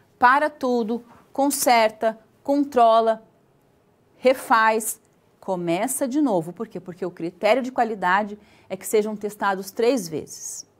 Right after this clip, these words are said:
Testei uma vez, deu certo. Testei duas, não deu certo.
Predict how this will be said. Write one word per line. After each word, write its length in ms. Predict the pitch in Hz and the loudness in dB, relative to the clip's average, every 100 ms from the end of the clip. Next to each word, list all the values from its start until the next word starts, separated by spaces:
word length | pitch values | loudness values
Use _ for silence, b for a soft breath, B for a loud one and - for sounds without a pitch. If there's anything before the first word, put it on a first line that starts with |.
| _ b b b b | _ b b b b
Testei 380 | 339 359 320 330 | -6 0 2 4
uma 180 | 294 311 | 4 2
vez, 640 | 247 269 254 262 - - _ _ | 2 2 2 0 -8 -12 _ _
deu 160 | 208 240 | -4 -4
certo. 360 | - 175 143 | 0 -2 -2
Testei 400 | - 262 269 269 | -6 -8 2 2
duas, 400 | 240 254 277 269 | 2 0 0 0
não 140 | 240 254 | 0 0
deu 160 | 254 | 0
certo. 420 | 262 - 139 - | -2 -2 -4 -6